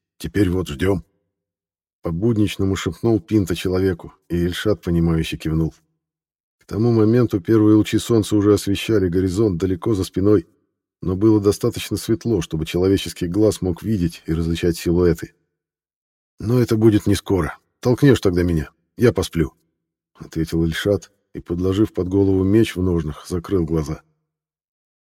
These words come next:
Он вспоминал все прекрасное, чего у него было в современном мире, с которым он давно распрощался. Лес погрузился в тишину.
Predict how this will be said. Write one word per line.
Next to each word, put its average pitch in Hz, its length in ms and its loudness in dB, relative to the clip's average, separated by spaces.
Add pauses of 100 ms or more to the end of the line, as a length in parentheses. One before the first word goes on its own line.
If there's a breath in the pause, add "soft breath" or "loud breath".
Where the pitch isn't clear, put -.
Он 104 200 0
вспоминал 95 560 0
все 98 200 0
прекрасное, 92 920 -2
чего 82 260 -2
у 85 60 2
него 82 220 2
было 85 220 -2
в 80 60 -4
современном 82 500 0
мире, 90 380 0 (180)
с - 120 -20
которым 95 420 -2
он 85 140 0
давно 85 280 0
распрощался. 82 760 -4 (1400)
Лес 78 280 -4
погрузился 80 560 -2
в - 40 -8
тишину. 85 520 -2